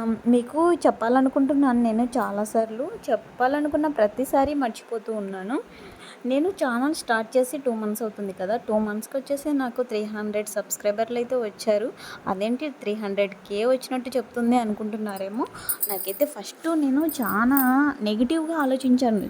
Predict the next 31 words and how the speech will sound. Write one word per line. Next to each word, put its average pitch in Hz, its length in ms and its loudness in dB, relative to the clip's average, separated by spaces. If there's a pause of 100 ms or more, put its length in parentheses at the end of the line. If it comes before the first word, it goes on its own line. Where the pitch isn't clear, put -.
ఛానల్ 202 320 2
స్టార్ట్ 202 380 -6
చేసినప్పుడు. 202 520 -12 (520)
"ఏందబ్బా 240 500 4
మనల్ని 233 800 4
సబ్స్క్రైబ్ 226 600 -2
చేసుకొని 254 340 4
ఎవరు 208 240 2
ఎంకరేజ్ 226 520 0
చేస్తారు?" 214 800 -2 (600)
అని 226 160 2
చెప్పేసి 240 540 2
కొద్దిగా 247 300 6
నెగిటివ్ 220 400 2
థాట్ 226 280 2
అయితే 277 180 4
ఉన్నింది. 226 640 2
సరే 233 420 4
ఏదైతే 220 380 4
అది 254 160 4
అవుతుంది, 233 420 2
కంటిన్యూగా 240 580 2
వీడియోలు 233 380 4
పెట్టుకుంటూ 226 600 0
వద్దాం 202 480 -2
మనము, 196 340 -2 (680)
ఇంకా 214 300 4
ఏదైనా 220 440 4 (380)
స-, 196 360 -4
మనం 202 280 -2
ట్రై 190 280 0